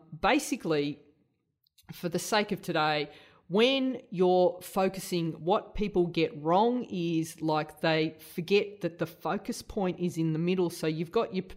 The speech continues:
say you're doing a portrait and you might have a tree in the middle of the frame, and then you've got someone to the right of that tree, okay?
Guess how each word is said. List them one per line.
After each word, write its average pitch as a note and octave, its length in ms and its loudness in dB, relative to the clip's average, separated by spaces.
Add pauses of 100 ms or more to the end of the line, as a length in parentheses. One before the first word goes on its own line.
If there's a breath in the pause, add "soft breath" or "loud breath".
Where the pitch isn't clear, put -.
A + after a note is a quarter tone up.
(120)
say - 240 -4
you're G3+ 160 0
doing F3 580 2
a D#3 380 -4
portrait G#3+ 720 0 (520 loud breath)
and E3+ 760 0
you E3+ 160 -4
might E3+ 360 2
have E3 640 0 (560)
a F3 40 -6
tree A#3+ 500 4
in F#3+ 260 0
the F3 60 4
middle F3 220 4
of D3+ 140 0
the D#3+ 60 -2
frame, E3+ 760 0 (460 soft breath)
and E3 220 0
then E3 320 2
you've E3+ 180 -4
got - 220 2
someone E3+ 560 0
to E3+ 160 -4
the D#3+ 100 2
right D#3 460 4
of D#3 180 -8
that D3+ 220 -4
tree, D#3 580 -6 (300)
okay? G#3 500 -2